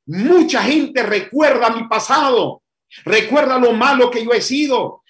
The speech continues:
recuerda lo grosero que a lo mejor yo he sido, o lo, eh, eh, la, la falta de respeto que he cometido. Sin embargo, mis amados,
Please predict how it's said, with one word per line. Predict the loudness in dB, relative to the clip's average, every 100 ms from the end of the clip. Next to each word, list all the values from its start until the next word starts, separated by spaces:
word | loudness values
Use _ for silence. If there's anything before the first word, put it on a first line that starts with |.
| -8
recuerda | -2 -2 2 2 2
lo | 4 4
grosero | 4 0 0 0 0 0
que | -2
a |
lo | -2
mejor | -4 -2 0
yo | 2
he | 2
sido, | 0 -4 -2 -2 -4 -12 _
o | 0 2
lo, | 0 -2
eh, | -6 -6
eh, | -6 -4
la, | -6 -2
la | -4
falta | -2 -2 0 -2
de |
respeto | 0 -2 -2 -2 -2
que | -2 -2 -2 -4
he | -4 -2
cometido. | -2 -2 -2 0 0 2 -2 -6 _ _
Sin | -10 -8 -8
embargo, | -8 -8 -6 -8 -8
mis | -8
amados, | -8 -6 -6 -8 -12 -20